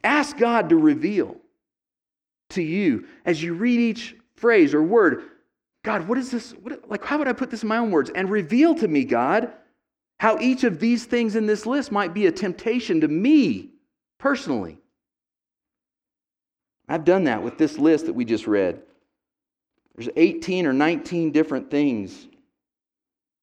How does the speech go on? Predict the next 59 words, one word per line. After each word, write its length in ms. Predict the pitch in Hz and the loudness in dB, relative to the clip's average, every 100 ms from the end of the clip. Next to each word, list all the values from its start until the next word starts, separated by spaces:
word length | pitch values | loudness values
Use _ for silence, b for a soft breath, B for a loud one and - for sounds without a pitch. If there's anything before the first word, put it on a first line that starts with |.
| _ _ - | _ _ -8
And 120 | 117 | 0
I 60 | 156 | 2
would 100 | 139 | 2
encourage 440 | 117 160 143 139 | 0 0 0 -2
you 60 | 151 | -8
to 100 | 131 | -4
do 180 | 131 | -4
the 100 | 120 | -4
same. 360 | 107 165 160 107 | -6 -6 -6 -4
But 100 | 117 | 0
I'm 80 | 175 | 0
gonna 140 | 175 | 0
read 300 | 127 160 220 | -2 -2 0
it 140 | 165 - | -2 -4
to 100 | 131 | -4
you, 160 | 127 | -2
but 100 | 165 | 0
I 80 | 180 | 2
would 120 | 262 | 2
encourage 360 | 175 190 170 165 | 0 2 2 2
you, 180 | 196 208 B B B | -2 -6 B B B
when 140 | 220 | -2
you 60 | 233 | 2
go 120 | 254 | 2
home 200 | 233 311 | 4 2
tonight, 340 | 240 139 110 - | 2 2 0 0
I 120 | 214 | 2
would 100 | 277 | 2
encourage 340 | 175 214 196 | 2 2 2
you 80 | 247 | 2
to 60 | 269 | 4
get 120 | 165 | 4
out 120 | 127 | 4
a 40 | 110 | 0
piece 160 | 117 | -6
of 60 | - | -4
paper 260 | 113 110 | -2 -2
and 80 | 107 | 0
go 120 | 139 | 2
back 200 | 147 143 | 4 2
to 60 | 143 | 0
Second 260 | 165 147 147 | -2 -2 -2
Timothy 360 | 160 143 147 | -2 -2 -4
three 220 | 156 226 | -4 -2
and 120 | 226 151 | 0 2
write 220 | 202 180 | 0 0
down 220 | 208 185 | -2 -2
all 240 | 180 185 | -2 -2
eighteen 340 | 170 202 214 214 | -2 -4 -6 -8
or 80 | 185 | -6
nineteen 460 | 185 185 180 185 | -8 -10 -10 -8
of 60 | 170 | -6
these 180 | 165 165 | -8 -4
things. 320 | 127 98 95 B B B B | -4 -4 -10 B B B B
And 120 | 139 | 0
then, 200 | 135 135 | 0 -2
and 120 | 135 | -6
then 240 | 143 127 - _ _ | -8 -8 -12 _ _
just 240 | 202 208 | -12 -12